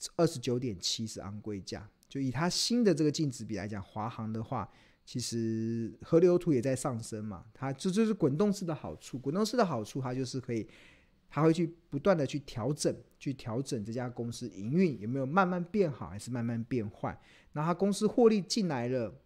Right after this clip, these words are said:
那它的净值提升了，那它当然它的这个价格的波动就会出现一些变化。那以这个华航来看的话，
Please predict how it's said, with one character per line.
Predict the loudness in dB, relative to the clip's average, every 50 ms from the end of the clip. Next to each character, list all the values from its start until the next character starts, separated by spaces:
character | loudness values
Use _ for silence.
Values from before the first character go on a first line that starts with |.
| _
那 | -10 -6 -6 -2
它 | -2 0 0
的 | 0
净 | 0 -2 -2 -2
值 | -2 -4 -6
提 | -6 -6 -6 -6
升 | -2 2 2 2 4 4
了， | 0 0 -2 -4 -8
那 | -8 -6 -6
它 | -6 -6
当 | -8 -4 -2 -2 0 0
然 | -2 -2
它 | -2 -4 -4
的 | -4 -4 -4
这 | -4 -4
个 | -4 -4 -4 -4 -6 -12 -20 -20 _ _ _ _ _ _ _ _ _ 0
价 | 4 4 4 4
格 | 2 -2 -2
的 | 0 0 -2
波 | -2 0 0 2 2 2
动 | 2 2 0 0 -2 -8 -14 -12
就 | -6 -4 -2
会 | 0 0 -2
出 | -2 -2 -4 -6
现 | -4 -4 -4
一 | -4
些 | -4 -4
变 | -6 -4 -2 -2 -2 -2 -2
化。 | -6 -10 -10 -10 -10 -12 _ _ -20 -20 -20 _ _ -6
那 | -2 0 2 2 2
以 | 0 -2 -2
这 | -2 0 0
个 | 2 4 4 4 4 4 2 2 2 0 0 -2 -2 -2 -4 -6
华 | -6 0 4 4 4
航 | 4 2 0
来 | 0 0 -2
看 | -4 -4 -4 -4 -4
的 | -4 -4 -4
话， | -2 0 0 0 0 -2 -6 -14